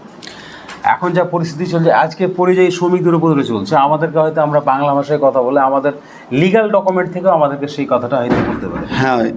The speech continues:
Speaker 2: দেখুন, ইদানিং আমরা যে, আমরা, আমার যেটা আধার কার্ড ছিল,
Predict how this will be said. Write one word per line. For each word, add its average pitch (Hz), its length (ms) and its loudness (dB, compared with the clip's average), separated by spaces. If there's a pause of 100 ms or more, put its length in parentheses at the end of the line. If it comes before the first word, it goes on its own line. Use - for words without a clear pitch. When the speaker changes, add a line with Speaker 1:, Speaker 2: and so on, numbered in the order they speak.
(140)
Speaker 2:
দেখুন, 113 540 0
ইদানিং 139 420 4
আমরা 156 320 2
যে, 147 280 0 (100)
আমরা, 139 420 2
আমার 135 340 2
যেটা 135 340 2
আধার 127 260 0
কার্ড 131 220 0
ছিল, 117 320 0